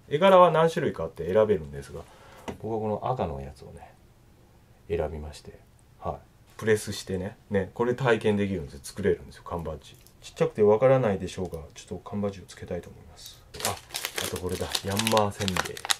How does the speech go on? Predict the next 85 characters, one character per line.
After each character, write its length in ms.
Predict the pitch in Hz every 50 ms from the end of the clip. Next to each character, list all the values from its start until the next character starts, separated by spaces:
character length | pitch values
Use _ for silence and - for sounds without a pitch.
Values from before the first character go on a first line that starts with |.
| - - - - - - - - _ - - - - - -
こ 60 | 107
れ 40 | 98
シ 100 | - -
ョ 40 | 104
ッ 20 |
プ 160 | - - -
で 80 | 107 104
売 40 | 101
っ 20 |
て 160 | 98 - 98
ま 100 | 90 90
す 60 | 85 -
ね。 160 | 69 64 64
ヤ 100 | 78 80
ン 40 | 87
マ 260 | 90 85 82 82 80
ー 80 | - -
せ 120 | - -
ん 100 | 78 69
べ 100 | 65 -
い。 40 | - - - - - _ _ _ _ _ -
こ 60 | 131
れ 60 | 127
キ 120 | - - 120
ー 80 | 113
ホ 100 | 107 107
ル 80 | 98 85
ダ 100 | 76 69
ー。 40 | - - - _ _ _ _ _ _
ね。 160 | - 95 92 - -
ヤ 100 | - 87
ン 100 | 82 82
ボ 120 | 78 73 71
ー、 60 | 71
マ 160 | 78 78 78
ー 20 | 73
ボ 160 | - - 69
ー 80 | 67
の 60 | - 80
ね、 180 | 87 98 - - _ _
キ 160 | - - 95 82
ー 40 |
ホ 120 | 76 82 80
ル 60 | 76
ダ 80 | - -
ー。 480 | - - - - - - - - 87
ね。 100 | 87 85 - - -
で、 120 | - 127 120
最 220 | - 180 143 107
後 40 | 95
こ 140 | - 110 110
れ 120 | 110 107
で 80 | 98 95
す 120 | - -
よ。 80 | 67 - - - - - - - 104
ヤ 120 | 123 139
ン 100 | 156 165
マ 320 | 160 151 147 147 139 131
ー 20 | 120
ミ 180 | 107 98 107
ュ 140 | 135 143 143
ー 20 | 131
ジ 160 | 104 113 117
ア 60 | 110
ム 140 | 110 107 98
カ 220 | - - - 113
レ 140 | 104 - - - - - - _ _ _ _ _ _ _ _ _ _ -
ー。 20 | 90
ね。 180 | 85 78 - - _ _ _ _ _ _ _ _ _ _ - - _ _ _ _ - -
お 80 | 95 95
牛 240 | 92 - - 110
さ 120 | - - 92
ん 40 | 90
ち 100 | - -
ょ 20 |
っ 40 | 78
と 140 | - - 80
あ 20 |
ん 40 | 69
ま 80 | 71 73
り 200 | - - - -
邪 80 | 80
魔 60 | 73 71
で 80 | -
す。 160 | - - -